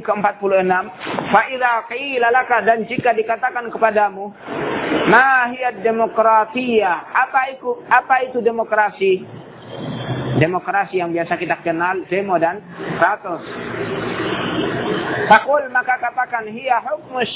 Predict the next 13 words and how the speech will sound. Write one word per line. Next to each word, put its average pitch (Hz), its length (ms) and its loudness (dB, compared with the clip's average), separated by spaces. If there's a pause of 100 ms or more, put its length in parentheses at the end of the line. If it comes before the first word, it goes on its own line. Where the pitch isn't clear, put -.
(120)
sya'bi 226 560 0 (240)
nafsahu 208 640 2
bi 190 160 -4
nafsihi, 180 500 -2 (460)
bi 151 160 6
ghairi 196 400 2
kitabin 180 640 0
wala 151 320 -2
sunnatin." 151 640 0 (640)
Dia 170 240 6
adalah 165 240 0
hukum 160 480 -2
rakyat, 165 560 2